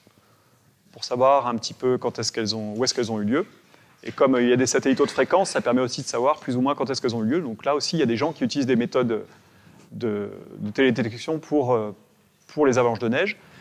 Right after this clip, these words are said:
Les méthodes sismologiques aussi, finalement, parce que quand il y a une avalanche de neige,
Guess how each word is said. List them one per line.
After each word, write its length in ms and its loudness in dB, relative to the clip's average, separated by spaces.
Les 120 0
méthodes 260 4
sismologiques 640 0
aussi, 440 -2
finalement, 480 0
parce 160 -8
que 80 -4
quand 200 0
il 40 0
y 60 2
a 20 4
une 80 4
avalanche 240 2
de 120 0
neige, 300 0